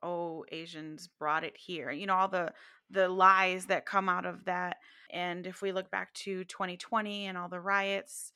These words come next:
and the Black Lives Matter movement really being raised to a global level, like, ra-, you know, racism is, is huge and it oppresses entire groups of people.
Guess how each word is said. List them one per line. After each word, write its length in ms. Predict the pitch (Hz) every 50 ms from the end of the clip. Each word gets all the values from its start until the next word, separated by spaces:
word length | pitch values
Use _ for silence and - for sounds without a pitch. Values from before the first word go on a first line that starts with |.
| _ _ - - - -
and 200 | 175 175 180 180
the 40 |
Black 240 | 175 185 175 165 - -
Lives 240 | - - 180 180 -
Matter 300 | 196 196 190 196 196 196 190
movement 460 | 185 185 180 175 180 185 180 175 -
really 540 | 175 180 185 185 180 180 180 180 175 175 - _ - - _ _ - 185 175
being 380 | - 190 180 170 170 170 165 160 - -
raised 380 | 180 190 180 185 185 180 - -
to 140 | 196 185
a 80 | 160 160
global 500 | 139 - 185 185 180 185 196 185 185 170
level, 420 | 165 156 135 131 135 143 151 165
like, 200 | 165 165 160 151 _
ra-, 200 | 170 175 185 165 - -
you 120 | 185 202
know, 140 | 185 165 151 -
racism 520 | 180 175 - - - - - 190 175 170 170
is, 160 | 165 160 -
is 240 | - 180 170 - -
huge 540 | - - - - - 277 285 254 220 208 -
and 200 | 190 180 180 185 - - - - - _ _
it 220 | 190 190 - - -
oppresses 680 | 185 - - - - - 277 - - - 233 214 202
entire 520 | 202 202 196 - - - - - - - -
groups 360 | - - 233 226 226 - -
of 120 | 196 -
people. 540 | - - - 262 269 - - - 95 98 -